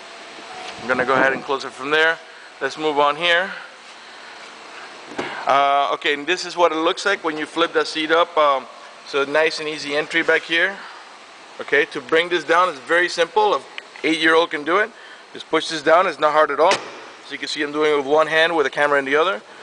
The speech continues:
Lift this up and you're back. That part you do manually, but, uh, and again, here's the switch I was, um, telling you about. You can do it right from here. You don't have to go all the way up to the front and press it from there. Okay, uh, pan over the seat here so you can see it's in perfect shape.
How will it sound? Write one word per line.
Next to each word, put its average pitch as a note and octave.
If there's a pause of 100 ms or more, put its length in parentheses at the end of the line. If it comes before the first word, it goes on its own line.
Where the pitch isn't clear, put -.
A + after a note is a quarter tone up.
(360)
Lift F3
this F3+
up F#3+
and D3
you're C#3+
back. C3+
That D#3+
part F#3+
you F#3
do F3
manually, E3+ (380)
but, C#3
uh, C#3+
and D3+
again, E3
here's E3
the D3
switch E3
I D3+
was, C#3
um, B2 (520)
telling D#3
you C#3+
about. C3+
You C#3
can C3+
do D#3
it D3
right D3+
from B2
here. B2+ (640)
You C3+
don't C#3
have D3
to C#3+
go C#3+
all C#3+
the C#3+
way C#3+
up C#3
to C3+
the B2
front C#3+
and B2+
press C#3
it A2+
from B2+
there. A#2 (600)
Okay, D3+
uh, D3+
pan D3+
over D3+
the C#3+ (520)
seat E3+
here G3
so D#3
you C3+
can C3
see C#3+
it's C3
in B2+
perfect C3+
shape. G3